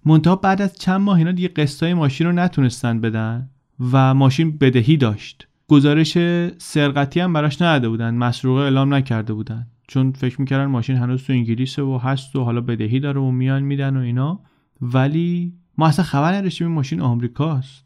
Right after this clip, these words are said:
تصادف رو تو روزنامه دیدیم، فهمیدیم اونجاست، حالا زنگ زدیم به پلیس. یه بانک انگلیسی دیگه هم زنگ زد، گفتن که «آقا، می‌دونستید همراه این انزو قرمزه یه انزوی سیاه هم این آقا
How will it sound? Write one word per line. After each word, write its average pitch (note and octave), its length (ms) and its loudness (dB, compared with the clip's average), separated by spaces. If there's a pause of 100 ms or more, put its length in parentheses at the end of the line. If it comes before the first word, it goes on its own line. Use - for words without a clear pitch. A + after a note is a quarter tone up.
(120)
تصادف C3 460 -2
رو D3+ 80 -2
تو C3+ 120 -4
روزنامه B2 680 -2 (220)
دیدیم، F#3+ 380 -2 (160)
فهمیدیم C#3 480 -2
اونجاست، C3+ 500 -4
حالا B2 320 -6 (240)
زنگ A2+ 240 -2
زدیم A2 240 -10
به A2 80 -10
پلیس. - 480 -18 (360)
یه D#3 160 8
بانک F3+ 300 4
انگلیسی C3+ 500 6
دیگه C#3 300 4
هم D3 160 4
زنگ C3+ 260 6
زد، A#2+ 400 -2 (600)
گفتن D#3 460 0
که D#3+ 640 -2 (240)
«آقا، D3+ 200 2
می‌دونستید F#3 560 0
همراه C3 380 2
این D3 220 0
انزو A#2+ 340 2
قرمزه A#2+ 560 2
یه D#3 160 4
انزوی C3 340 4
سیاه C#3 400 2
هم D3 160 2
این C#3 140 8
آقا B2+ 360 6